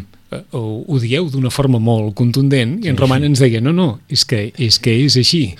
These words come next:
Speaker 2: <laughs>
Speaker 1: Gairebé per defecte es pensa en una solució farmacològica de les coses, quan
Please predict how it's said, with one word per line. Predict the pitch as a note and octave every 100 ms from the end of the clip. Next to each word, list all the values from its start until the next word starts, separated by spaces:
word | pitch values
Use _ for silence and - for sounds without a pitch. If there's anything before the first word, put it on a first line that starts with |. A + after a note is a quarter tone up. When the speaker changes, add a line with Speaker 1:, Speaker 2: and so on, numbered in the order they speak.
| -
Speaker 2:
<laughs> | G#2 - - A2+
Speaker 1:
Gairebé | A2+ C3 C3+ C#3
per | - C3+ A#2
defecte | A2 - D#3+ D#3+ D#3+ D3+ - - - - -
es | A#2+ -
pensa | C3+ C3 C3
en | C3+
una | A#2+ B2+
solució | - A#2 G#2 B2
farmacològica | - C3+ A2 - G#2+ A2 A2+ - A#2+ F#2+ - _ _
de | A#2 G#2+
les | G#2
coses, | - D#3 B2+ D3+ -
quan | - C3 C3 C3+